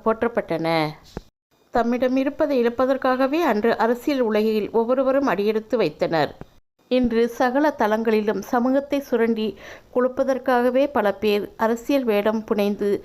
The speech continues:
பொய் முகத்துடன் போலி தலைவர்களாக வலம் வருகின்றனர். கடந்த காலத்தில் அமெரிக்காவில் இருந்து வெளிவரும் புகழ்பெற்ற பத்திரிகையான டைம் உலக அளவில்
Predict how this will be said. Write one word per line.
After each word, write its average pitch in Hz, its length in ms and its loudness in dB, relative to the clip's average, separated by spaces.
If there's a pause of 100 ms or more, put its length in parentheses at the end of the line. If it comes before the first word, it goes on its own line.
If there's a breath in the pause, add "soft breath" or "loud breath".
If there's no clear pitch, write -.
(520 loud breath)
பொய் 294 220 2
முகத்துடன் 214 680 0
போலி 269 320 2
தலைவர்களாக 190 960 2
வலம் 220 220 0
வருகின்றனர். 175 680 0 (520)
கடந்த 247 300 0
காலத்தில் 202 440 -2 (300)
அமெரிக்காவில் 254 600 0
இருந்து 226 320 0
வெளிவரும் 190 480 -2
புகழ்பெற்ற 262 540 -2 (100)
பத்திரிகையான 208 640 -4 (220)
டைம் 240 200 2 (260)
உலக 254 260 0
அளவில் 185 300 0